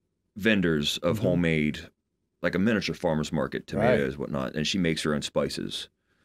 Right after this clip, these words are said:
Speaker 1: Pretty cool. So, and it's cheap.
Speaker 2: So you've pretty much found a way to eat completely outside of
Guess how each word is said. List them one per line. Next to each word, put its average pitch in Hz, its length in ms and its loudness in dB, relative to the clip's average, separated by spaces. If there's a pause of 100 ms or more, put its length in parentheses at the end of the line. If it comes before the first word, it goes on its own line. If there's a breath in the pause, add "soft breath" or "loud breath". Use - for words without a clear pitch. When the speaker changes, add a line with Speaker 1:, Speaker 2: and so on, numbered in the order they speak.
(260)
Speaker 1:
Pretty 69 160 -2
cool. 62 360 -4
So, 64 340 -2
and 73 100 0
it's - 120 -6
cheap. - 300 -2 (460)
Speaker 2:
So - 140 0
you've 285 240 2
pretty 190 180 2
much 175 240 4
found 175 320 4
a 160 80 4
way 160 260 6
to 151 80 4
eat 165 640 0
completely 147 760 2
outside 135 880 4
of 117 840 -2